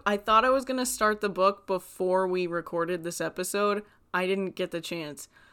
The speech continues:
Literally? Such a good tweet. I'm giving you so much good material here.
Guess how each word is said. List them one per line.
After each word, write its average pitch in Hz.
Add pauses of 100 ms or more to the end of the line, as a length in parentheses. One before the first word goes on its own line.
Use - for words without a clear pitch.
(500)
Literally? 381 (960)
Such -
a 185
good 165
tweet. 165
I'm 196
giving 185
you 170
so 175
much 170
good 160
material 165
here. 240